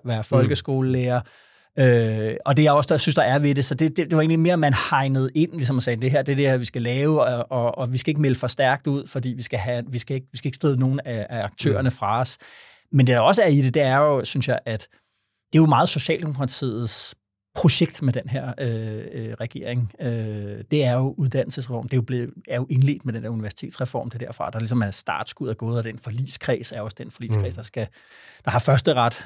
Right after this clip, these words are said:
Speaker 1: øh, hvis man kan sige det på den måde, øh, til den reform, der kommer nu. Og det er jo, det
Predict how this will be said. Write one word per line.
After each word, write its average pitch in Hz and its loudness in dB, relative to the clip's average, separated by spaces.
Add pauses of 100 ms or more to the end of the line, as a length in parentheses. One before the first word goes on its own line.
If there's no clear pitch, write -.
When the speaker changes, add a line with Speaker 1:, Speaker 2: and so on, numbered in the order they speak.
Speaker 1:
øh, 127 4
hvis 120 0
man 127 0
kan 123 0
sige 135 0
det 131 0
på 139 2
den 147 0
måde, 147 2
øh, 120 -2
til 123 -6
den 131 -8
reform, 135 -4
der 131 -6
kommer 131 -2
nu. 139 6 (560)
Og 147 4
det 165 4 (100)
er 151 4
jo, 185 4 (260)
det 165 2